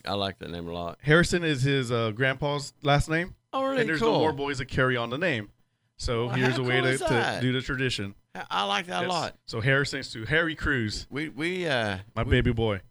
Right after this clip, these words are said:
Speaker 2: my, uh, daughter's name, you know, Connor McKenzie Lane. My mother's mother's maiden name was McKenzie.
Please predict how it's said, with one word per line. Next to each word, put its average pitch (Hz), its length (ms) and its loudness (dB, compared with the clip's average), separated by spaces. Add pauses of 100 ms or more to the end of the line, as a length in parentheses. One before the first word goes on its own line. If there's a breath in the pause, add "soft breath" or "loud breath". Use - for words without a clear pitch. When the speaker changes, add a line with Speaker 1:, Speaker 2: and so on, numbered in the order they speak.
(300)
Speaker 2:
my, 131 340 -6
uh, 107 120 -6
daughter's 104 480 -6
name, 85 400 -8 (180)
you 87 80 -12
know, 80 80 -10
Connor 104 380 -6
McKenzie 90 680 -8
Lane. 90 460 -8 (540)
My 95 200 -8
mother's 101 720 -6 (540)
mother's 87 540 -8
maiden 92 280 -6
name 82 180 -8
was 78 140 -10
McKenzie. 82 640 -12